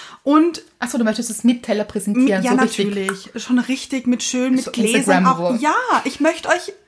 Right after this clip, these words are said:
Speaker 1: richtig was gönnen.
Speaker 2: Ach ja, okay,
Speaker 1: Ja.
Speaker 2: das verstehe ich.
Speaker 1: Aber sie sind toll.
Speaker 2: Also
Speaker 1: Sie sind
Speaker 2: sind sie,
Speaker 1: so toll.
Speaker 2: sind sie so toll, wie
Speaker 1: Sie
Speaker 2: sie
Speaker 1: sind
Speaker 2: toll
Speaker 1: richtig
Speaker 2: sind?
Speaker 1: toll. Nein, sie sind noch toller.
Speaker 2: Ah.
Speaker 1: Ah. Ja,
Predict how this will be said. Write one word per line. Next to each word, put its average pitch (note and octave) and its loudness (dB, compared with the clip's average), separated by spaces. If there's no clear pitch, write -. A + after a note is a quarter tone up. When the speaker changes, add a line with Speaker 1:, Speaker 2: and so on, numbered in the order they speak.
Speaker 1:
richtig E4+ -6
was D4+ -2
gönnen. C4 2
Speaker 2:
Ach - -10
ja, F#3 -6
okay, G#3+ -4
Speaker 1:
Ja. A3+ 0
Speaker 2:
das G3+ -2
verstehe F#3+ -8
ich. F#3 -12
Speaker 1:
Aber G3+ -6
sie G3+ -10
sind - -12
toll. - -8
Speaker 2:
Also B3 -2
Speaker 1:
Sie - 0
sind F4+ 4
Speaker 2:
sind E4 0
sie, - -
Speaker 1:
so G4 4
toll. E4 -4
Speaker 2:
sind D#4 0
sie D#4+ -4
so E4+ -4
toll, F4 2
wie D#4 -4
Speaker 1:
Sie F#4+ 0
Speaker 2:
sie G4 -4
Speaker 1:
sind G4 2
Speaker 2:
toll F4+ 4
Speaker 1:
richtig B3 2
Speaker 2:
sind? F#3+ -6
Speaker 1:
toll. - -4
Nein, D#4+ 0
sie C#4 -4
sind C#4 -2
noch B3 0
toller. G3 -2
Speaker 2:
Ah. A#3 2
Speaker 1:
Ah. B3 -2
Ja, F3+ -4